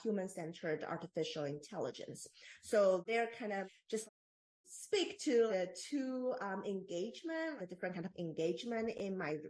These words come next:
research. And it is, um, like, specifically, like, one main reasons for me to choose this position is because I think in one part, 'cause I mentioned in P H D,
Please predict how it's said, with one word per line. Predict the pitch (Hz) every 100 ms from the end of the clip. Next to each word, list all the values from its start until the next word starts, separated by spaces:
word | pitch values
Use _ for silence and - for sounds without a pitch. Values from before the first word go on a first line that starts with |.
| -
research. | 180 185 - - 330 - - - _ -
And | 214 214 208
it | 214 190 214
is, | 214 208 - -
um, | 190 190 185
like, | 175 202
specifically, | 202 - 196 196 175 175 180 170
like, | 185
one | 233 269 269 269 - - _ -
main | 233 240 240
reasons | 202 196 170 165 165
for | 190
me | 190 196
to | 196 202
choose | - - 254 277 -
this | 175 175
position | 170 - 165 - 170 170 -
is | 175 -
because | 180 180 202 175 175 175 -
I | 175 170
think | - 180 180 208 - -
in | 185
one | 196 190
part, | 196 175
'cause | 185
I | 180
mentioned | 175 170 175 165 -
in | 175 170
P | - 180
H | 175 -
D, | 175 170